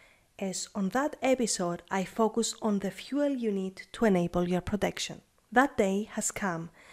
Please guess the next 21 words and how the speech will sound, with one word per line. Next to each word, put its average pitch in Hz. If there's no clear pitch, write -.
and 214
I 208
will 208
introduce 214
you 190
to 226
the 196
seven 311
main 226
components 175
you 196
need 196
to -
protect 196
your 175
assets -
island. 165
Look 320
at 415
it -
as 226